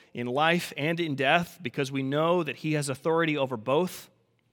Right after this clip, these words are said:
In love, he came to live among us and to die as one of us, to walk out of that grave in victory, and we ask that you would deepen our trust in him and to give us a deeper joy in this saving work.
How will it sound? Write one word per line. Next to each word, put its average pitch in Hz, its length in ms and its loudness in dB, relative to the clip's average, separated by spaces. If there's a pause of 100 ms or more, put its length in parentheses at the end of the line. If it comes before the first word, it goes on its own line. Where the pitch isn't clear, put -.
(960)
In 135 120 -6
love, 165 260 4
he 156 80 0
came 156 300 0
to 151 80 -4
live 135 140 0
among 135 300 2
us - 340 -2
and 120 100 -12
to 120 80 -6
die 135 300 4
as 131 120 0
one 139 140 -2
of 156 80 0
us, 175 360 -2
to 123 100 -8
walk 147 400 2
out 139 120 4
of 131 120 -2
that 131 200 2
grave 147 540 2
in 120 140 -4
victory, 123 580 -2
and 113 160 -4
we 135 180 -4
ask 160 420 0
that 117 120 -8
you 131 140 -8
would 113 240 -8
deepen 165 360 -4
our 123 160 -2
trust - 600 -4
in 110 160 -10
him 98 320 -12 (260)
and 117 140 -4
to 123 80 -4
give 131 180 0
us 123 160 -4
a 107 60 -8
deeper 117 320 -6
joy 104 460 -6
in 101 100 -14
this 104 120 -8
saving 92 380 -10
work. 87 320 -18